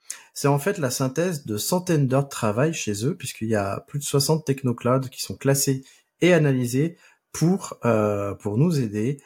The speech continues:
à faire le tri dans notre écosystème tentaculaire, parce que, euh, l'écosystème cloud, il est vraiment énorme.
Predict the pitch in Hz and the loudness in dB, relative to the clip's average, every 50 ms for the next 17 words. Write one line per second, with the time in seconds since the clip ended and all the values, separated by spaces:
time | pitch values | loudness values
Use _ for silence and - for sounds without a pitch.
0 | - _ _ 107 107 - - - 160 143 123 113 110 - - 151 147 135 113 113 | -20 _ _ -4 -4 -2 -2 -2 -2 0 -2 -2 -4 -4 -4 -2 0 0 0 0
1 | 113 113 - 123 123 147 139 139 - 117 - - 143 151 160 147 - _ _ _ | -2 -2 -4 -4 -2 -2 -4 -4 -4 -8 -2 -2 0 0 0 -4 -8 _ _ _
2 | _ _ _ _ _ - 202 185 180 175 - 160 143 143 - - 104 92 87 - | _ _ _ _ _ 0 0 0 0 -4 -4 -6 -6 -6 -8 -10 -10 -8 -10 -10
3 | - - - - - - 95 95 - - - - - - _ _ _ - 110 104 | -14 -16 -18 -14 -10 -10 -10 -10 -10 -12 -16 -16 -16 -20 _ _ _ -4 -2 -2
4 | 110 110 - 120 110 - - 110 - - 107 101 - - 123 120 113 107 104 110 | -2 -2 -2 -4 -4 -4 -6 -6 -2 -2 -2 -2 0 -2 -2 -2 -2 -4 -6 -4
5 | 113 104 104 104 104 110 117 127 - - _ - 131 117 110 101 110 - - | -4 -2 -2 -2 -2 -2 -2 -2 -4 -8 _ -2 -2 -2 -2 -4 -6 -10 -14